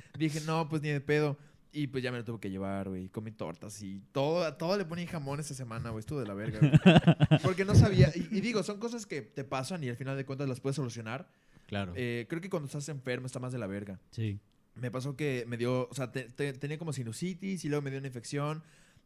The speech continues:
Speaker 1: Literal, me, me tenía que poner unas gotas en los ojos, luego en los oídos, me tenía que poner quién sabe qué en la nariz y luego tenía postillas, estaba sedadísimo todo el tiempo.
Speaker 3: Sí, luego, o sea, como, me imagino que te sucedió cuando recién llegaste, ¿no?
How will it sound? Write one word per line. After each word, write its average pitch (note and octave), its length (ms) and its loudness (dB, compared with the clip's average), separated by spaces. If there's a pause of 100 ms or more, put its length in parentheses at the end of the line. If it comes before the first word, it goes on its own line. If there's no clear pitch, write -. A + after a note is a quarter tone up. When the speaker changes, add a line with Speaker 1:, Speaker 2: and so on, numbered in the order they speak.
Speaker 1:
Literal, D#3+ 500 0
me, D#3 180 0
me D3 140 -4
tenía D#3 160 -4
que D#3 80 -10
poner D3+ 180 -4
unas C#3+ 180 -4
gotas C#3 220 -6
en A#2+ 60 -2
los B2 140 -6
ojos, F3+ 340 0
luego C#3+ 160 -2 (160)
en A#2+ 100 -6
los A#2 120 -8
oídos, F#3 520 -2
me D3 80 -10
tenía C#3 180 -10
que C#3 80 -10
poner C3+ 180 -6
quién C#3 120 -8
sabe C#3 120 -4
qué C3+ 60 -8
en C3+ 60 -6
la B2+ 80 -6
nariz E3+ 640 -4
y D3 60 -4
luego D3 180 -6
tenía C3+ 240 -8 (100)
postillas, F#3 540 -4
estaba A3 200 -8
sedadísimo C3+ 760 -4
todo C#3+ 140 -4
el B2+ 80 -6
tiempo. A2 380 -10
Speaker 3:
Sí, D#3+ 220 -8
luego, D3 300 0
o C#3 80 -4
sea, C3 140 -2
como, B2 440 -4 (300)
me C3+ 100 -2
imagino C#3+ 180 0
que D3 80 -8
te A#2+ 100 -8
sucedió A2 380 -4
cuando G#2+ 220 -4
recién F#2+ 400 -8
llegaste, E2+ 540 -12
¿no? G#2 140 -12